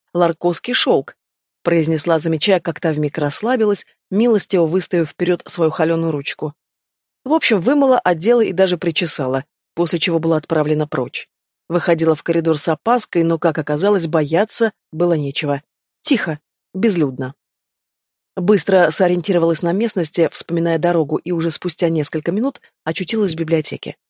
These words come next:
Тихонько, стараясь не привлечь внимания Каитера, пробралась к своей каморке в конце зала и не успела достать ведро и тряпку, как в библиотеку вошёл мой куратор. Прошёлся вдоль стеллажа, оглядывая его критическим взглядом.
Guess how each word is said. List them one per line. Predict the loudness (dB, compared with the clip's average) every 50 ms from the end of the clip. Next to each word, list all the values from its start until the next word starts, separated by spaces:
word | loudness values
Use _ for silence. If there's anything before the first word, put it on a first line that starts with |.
| _ _ _ _ _ _ _ _ -4
Тихонько, | -2 0 2 2 2 2 2 2 2 2 0
стараясь | 0 -2 -2 0 2 2 2 2 0
не | 0 -4
привлечь | -2 -2 0 0 0 -2 -2 -2
внимания | -2 -2 0 -2 -2 -2 -2 -4
Каитера, | -2 -2 0 0 0 0 2 2 2 0 -2 _ _ _ _ _
пробралась | -2 0 2 2 4 4 4 4 4 2 0
к | -4
своей | -4 -2 0 0 0
каморке | 0 -2 -4 -2 -2 -2 -2 -2 -4
в | -4
конце | -2 -4 -4 -4 -2 -2 -2
зала | 0 2 2 2 2 0
и | -2 -4 -4
не | -4 -4 -2
успела | -4 -4 -4 0 0 0 0 0
достать | -2 -2 -4 -2 -2 -2 -2 -2 -4
ведро | -6 -4 0 0 -2 -2 -4
и | -8
тряпку, | -8 -4 -2 -2 -2 -2 0 0 0 0 0 _ _ _ _ _ -4
как | -2 -2 -2 -2
в | -2
библиотеку | -2 0 0 0 -2 0 0 -2 -2 0 0 -2 -2 _ _ -6
вошёл | 0 0 2 2 2 2 2 0 0 -2
мой | -4 -2 -2 -2 -2
куратор. | -2 -2 -2 -2 -2 -2 -4 -8 -10 -10 _ _ _ _ _ _ _ _ _ _ _ _ _ _ _ _ _ _ _ _ _
Прошёлся | 0 0 2 2 2 0 2 0 0
вдоль | 2 2 0 0
стеллажа, | 0 0 0 2 4 4 2 2 2 0
оглядывая | 0 0 0 2 2 2 2 2 0 2
его | 2 0 0
критическим | -2 -4 -4 -4 -4 -6 -6 -8 -6 -6 -6 -6
взглядом. | -4 -4 -4 -4 -4 -6 -8 -12 -12